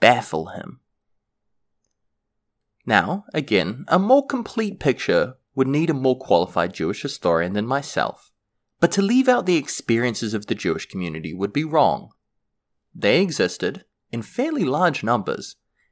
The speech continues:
and their struggles were real. To state the obvious, their treatment was better in this period than in the wars of the Roman era and the pogroms of the medieval,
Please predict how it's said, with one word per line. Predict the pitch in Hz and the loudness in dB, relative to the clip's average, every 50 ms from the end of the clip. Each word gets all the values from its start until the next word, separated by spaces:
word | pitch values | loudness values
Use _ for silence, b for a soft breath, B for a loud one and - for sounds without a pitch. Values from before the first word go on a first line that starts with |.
| _ _ | _ _
and | - 120 127 135 | -4 -2 -2 0
their | 147 151 | 0 -2
struggles | 147 - - - 127 127 180 185 226 240 226 185 | -2 -4 -6 0 2 2 2 2 0 -4 -4 -4
were | 165 160 180 165 | 0 2 2 2
real. | 120 107 101 90 87 64 - - _ _ _ _ _ _ _ _ _ _ _ _ _ _ _ _ _ _ _ - | 2 0 0 0 0 -4 -6 -10 _ _ _ _ _ _ _ _ _ _ _ _ _ _ _ _ _ _ _ -12
To | - | -10
state | 135 - - 190 202 220 190 | -8 -2 -2 -2 -2 -2 -2
the | 196 160 | -2 0
obvious, | 117 101 92 - 92 87 90 - - - - _ _ _ _ _ _ _ _ - | 0 0 -2 -2 -6 -8 -8 -10 -12 -18 -18 _ _ _ _ _ _ _ _ 0
their | 147 156 | 0 0
treatment | 160 - - - 214 220 226 208 196 165 120 | 0 0 -4 -6 -6 -4 -2 -2 -2 -2 0
was | 120 139 202 226 202 | 2 2 2 2 0
better | - - 170 165 147 127 120 | -2 -2 -2 0 0 0 -2
in | 117 113 | -2 -2
this | 117 120 120 - | -2 -4 -4 -6
period | - - 95 85 76 76 78 76 - _ _ _ _ - | -8 -4 -2 -2 0 0 -2 -4 -8 _ _ _ _ -2
than | 104 104 | -2 0
in | 107 110 113 | 0 0 0
the | 107 | -2
wars | 101 98 101 95 95 95 107 123 123 - | -2 -2 -2 0 2 2 2 0 0 -4
of | 139 135 - | -6 -4 -4
the | 131 98 | -2 0
Roman | 98 90 90 90 87 82 | 2 0 0 0 -4 -8
era | 82 80 76 69 76 127 - - | -6 -6 -4 -4 -4 -6 -8 -10
and | - 208 214 107 | -8 -6 -4 -6
the | 101 | -6
pogroms | - - - 101 101 95 - 92 90 87 92 98 101 | -8 -4 -2 -2 -2 0 -2 -6 -6 -6 -8 -10 -10
of | 95 - - | -12 -12 -10
the | - | -10
medieval, | 92 90 85 98 117 135 135 - 78 - - | -8 -6 -6 -4 -4 -4 -6 -6 -10 -10 -14